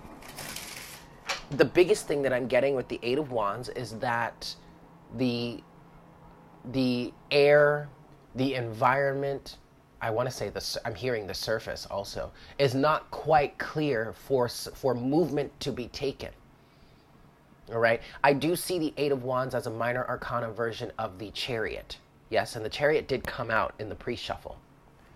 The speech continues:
So why, I just heard cordoned off again. Okay, so why are we cordoned off? Why,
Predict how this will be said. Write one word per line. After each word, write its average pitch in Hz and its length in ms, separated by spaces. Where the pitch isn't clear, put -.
So - 180
why, 139 720
I 127 180
just - 180
heard 131 260
cordoned 131 400
off 101 340
again. - 360
Okay, 120 220
so - 140
why 123 260
are 180 140
we 156 100
cordoned 120 460
off? - 360
Why, 135 560